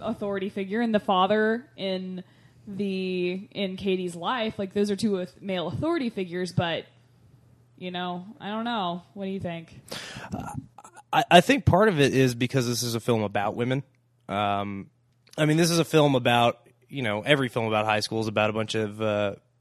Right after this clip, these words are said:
Speaker 2: people locked in the same building that desperately wanna have sex with each other.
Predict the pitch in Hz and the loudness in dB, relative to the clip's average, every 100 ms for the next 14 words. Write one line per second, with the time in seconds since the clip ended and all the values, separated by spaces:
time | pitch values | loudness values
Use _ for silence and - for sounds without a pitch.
0 | _ - 131 117 120 120 117 117 110 113 | _ -4 -2 2 4 4 2 -4 -2 -2
1 | 107 113 113 104 101 113 - 110 107 104 | 0 0 0 0 -2 -2 -2 -4 -4 -4
2 | 101 101 - 139 - 104 104 107 101 | -4 -4 0 0 0 -8 -6 -4 -2